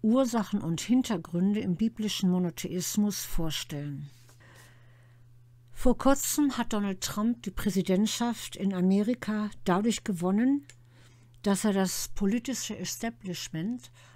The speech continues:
als korrupt und die Mainstream-Medien als verlogen darstellte.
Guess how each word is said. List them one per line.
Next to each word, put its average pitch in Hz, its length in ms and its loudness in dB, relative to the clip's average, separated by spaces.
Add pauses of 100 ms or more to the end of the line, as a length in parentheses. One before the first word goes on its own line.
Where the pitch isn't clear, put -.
(140)
als 185 260 -4
korrupt - 720 -2 (540)
und 202 160 2
die 202 80 6
Mainstream-Medien 208 1300 0 (320)
als 196 260 -2
verlogen 208 540 2
darstellte. 139 760 -10